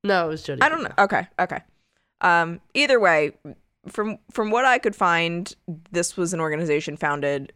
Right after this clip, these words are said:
Speaker 2: to provide emergency assistance and social services to Texas residents and families who were in crisis.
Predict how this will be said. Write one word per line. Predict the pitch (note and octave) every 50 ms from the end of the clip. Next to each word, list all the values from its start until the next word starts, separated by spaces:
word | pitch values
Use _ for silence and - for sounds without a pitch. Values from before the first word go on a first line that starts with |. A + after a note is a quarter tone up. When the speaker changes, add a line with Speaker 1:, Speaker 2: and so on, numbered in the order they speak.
| -
Speaker 2:
to | - F3 -
provide | - D#3+ C#3+ D3 C3+ C3+ C3+
emergency | C#3 C#3+ C#3 C#3 C#3+ D3 D#3 - D3+
assistance | D3+ D3+ - D3 - - D3 C#3 -
and | - D3
social | - C#3+ - - - C#3+
services | - - C3 B2+ - C#3+ - C3 C3+ C#3 -
to | C#3+ C3
Texas | - C#3 - - - D3 - -
residents | C3+ C3+ D#3 C#3+ C#3 C#3 C3+ - -
and | - C3+ A2 -
families | - - B2 C3 C3+ C3 B2+ B2 A#2 A2 - - -
who | - - C#3+ C#3 C3+ B2+ C3 - _
were | - D3 -
in | - C3+ D#3+
crisis. | - - - - - - - - - - -